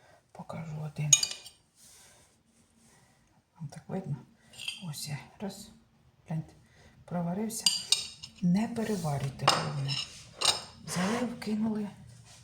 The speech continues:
Воно у вас, я шкварочками засмажила. Можете,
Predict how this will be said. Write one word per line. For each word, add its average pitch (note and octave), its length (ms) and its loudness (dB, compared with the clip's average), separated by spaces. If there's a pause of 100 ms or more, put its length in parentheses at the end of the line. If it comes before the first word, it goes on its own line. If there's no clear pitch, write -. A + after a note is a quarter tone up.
Воно E3 260 4
у D#3+ 60 4
вас, D#3+ 380 -2
я F#3+ 140 0
шкварочками D3 720 -2
засмажила. D3 640 -2
Можете, F3+ 440 0